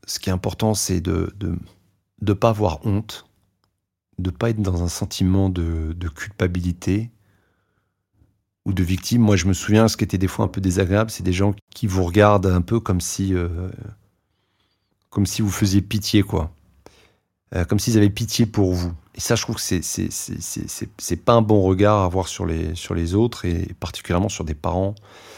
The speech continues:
C'est pas de leur faute, ils le, ils, ils, ils, ça vient tout seul, vous voyez, ou quand des fois les gens disent, « Oh, le pauvre. » Euh, je trouve ça, c'est, ça, pour moi, ce sont des mots douloureux parce que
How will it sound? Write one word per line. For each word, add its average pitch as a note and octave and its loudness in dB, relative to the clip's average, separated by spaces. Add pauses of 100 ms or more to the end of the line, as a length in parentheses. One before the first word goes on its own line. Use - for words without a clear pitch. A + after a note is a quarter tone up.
(120)
C'est - -12
pas A#2+ 6
de A2+ 6
leur A2 6
faute, - 0
ils G#2+ 4
le, G2 6
ils, F#2+ -2
ils, - -2
ils, F#2 -6
ça - -6
vient F#2 2
tout - -8
seul, C#3 4
vous G#2 0
voyez, G2 2
ou A2 0
quand G2+ 0
des F#2+ 4
fois A2 -2
les G2+ 2
gens G2 2
disent, « F#2 0
Oh, A2+ 2
le G2 4
pauvre. » F2+ 2 (840)
Euh, E2 -2 (380)
je - -14
trouve - -10
ça, D#3+ 2
c'est, - -6
ça, - 4 (460)
pour A#2 4
moi, A#2+ 4
ce - -4
sont - 0
des G2+ 4
mots G2+ 4
douloureux G2 4
parce G#2 -4
que E2+ -2